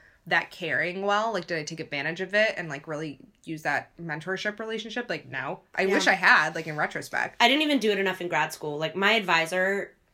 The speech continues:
Speaker 2: um, shout out to Tom. He's
Speaker 1: <laughs>
Speaker 2: awesome. Um, but I didn't take a-, enough advantage of, like, his experience
Speaker 1: Yeah,
Speaker 2: either.
Speaker 1: like, that's,
Speaker 2: Yeah.
Speaker 1: which is sad. So then the experiential part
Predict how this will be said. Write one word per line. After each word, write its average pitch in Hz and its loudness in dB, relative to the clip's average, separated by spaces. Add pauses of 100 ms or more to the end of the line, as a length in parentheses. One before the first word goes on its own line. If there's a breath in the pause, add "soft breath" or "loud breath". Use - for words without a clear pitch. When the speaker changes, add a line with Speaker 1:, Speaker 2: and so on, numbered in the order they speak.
Speaker 2:
um, 156 -2
shout 170 0
out 160 -2
to - -12
Tom. 165 -4 (400 soft breath)
He's 247 6
Speaker 1:
<laughs> 330 6
Speaker 2:
awesome. 254 2
Um, 170 0 (480)
but 202 4
I 196 4
didn't 202 -2
take 190 -6
a-, 180 -6 (100)
enough 180 -2
advantage 165 -4
of, 160 -6
like, 156 -6
his 170 -8
experience - -8
Speaker 1:
Yeah, 254 6
Speaker 2:
either. - -4
Speaker 1:
like, 208 -2
that's, 226 -2 (240)
Speaker 2:
Yeah. - -10
Speaker 1:
which 220 -8
is 220 -6
sad. 165 0
So 247 0
then 262 2
the 262 0
experiential 254 0
part 180 0